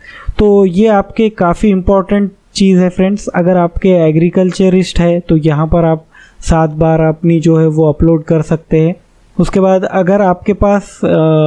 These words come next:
land नहीं है, मतलब आप, अ, labor है आपके parents या कुछ और है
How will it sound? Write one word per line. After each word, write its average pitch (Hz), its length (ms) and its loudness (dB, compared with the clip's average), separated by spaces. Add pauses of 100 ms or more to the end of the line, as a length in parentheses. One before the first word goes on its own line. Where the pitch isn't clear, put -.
land 180 480 0
नहीं 196 260 2
है, 180 280 0
मतलब 165 300 0
आप, 156 200 -2 (680)
अ, 175 40 0 (300)
labor 180 460 2
है 175 180 0
आपके 165 300 0
parents 156 580 -2
या 160 240 2
कुछ 160 300 -4 (100)
और 175 280 2
है 165 220 0